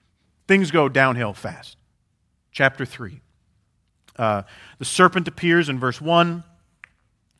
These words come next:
The serpent, you know, there's this, this exchange between the serpent and, and Eve, and, um, he kind of drives this wedge between humanity and God.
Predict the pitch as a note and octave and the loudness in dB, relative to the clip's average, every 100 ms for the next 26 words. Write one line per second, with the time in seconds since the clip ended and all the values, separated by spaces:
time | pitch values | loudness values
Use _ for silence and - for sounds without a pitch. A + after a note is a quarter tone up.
0 | - - - C#3 - A3+ - F#3+ E3+ E3+ | -20 -20 -12 -8 0 2 4 2 0 0
1 | D#3+ D#3 - E3+ D3+ D3 C3 C#3 - - | 2 2 -2 -4 -4 -4 -8 -14 -20 -8
2 | C3+ - C3 - - F3+ F3+ E3+ C#3 C3+ | -8 -6 -8 -8 0 2 4 2 -4 -12
3 | D3+ C#3+ C3 A#2+ - E3 D#3+ C3+ B2 G#2 | -8 -6 -6 -8 -4 -4 -4 -8 -8 -12
4 | G#2+ A2+ B2 D3+ D3 C#3+ A#2 G2 - - | -10 -12 -8 -6 -4 -6 -8 -14 -18 -20
5 | - - A2 G2+ F#2+ A#2 _ _ - - | -16 -6 -4 -4 -8 -16 _ _ -20 -16
6 | C3+ C3 F#3 D#3+ A#2+ C#3 D#3 E3+ C3+ C3 | -10 -4 0 0 0 4 8 8 4 -8
7 | C3+ B2+ A#2+ G2 G2 A#2 - B2 A2 G#2+ | -6 -4 -2 -4 -10 -20 -16 -12 -10 -12
8 | G2 _ _ _ - A#2+ A#2 B2 C3 A#2 | -14 _ _ _ -14 -8 -4 -2 -2 -4
9 | A#2 A#2 G2 F#2 F2 F#2 F#2+ | -8 -14 -16 -16 -16 -18 -20